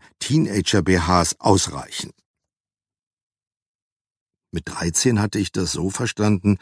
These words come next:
dass Miss Frosts Brüste in der kritischen Sicht meiner Tante überhaupt nicht zu ihren B Hs passten. Oder umgekehrt.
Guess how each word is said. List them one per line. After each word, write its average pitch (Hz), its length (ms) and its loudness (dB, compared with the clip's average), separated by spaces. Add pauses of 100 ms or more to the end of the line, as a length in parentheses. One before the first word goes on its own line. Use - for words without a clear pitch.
(320)
dass 92 200 0
Miss 92 240 2
Frosts - 600 0
Brüste 98 580 2 (680)
in 107 160 0
der 82 140 -2
kritischen 95 500 0
Sicht 101 320 0
meiner 78 300 0
Tante 101 460 2 (640)
überhaupt 95 600 0
nicht 101 220 4
zu 98 160 -2
ihren 95 300 2
B 90 160 2
Hs 117 340 0
passten. - 640 -6 (920)
Oder 73 460 -6
umgekehrt. 90 720 2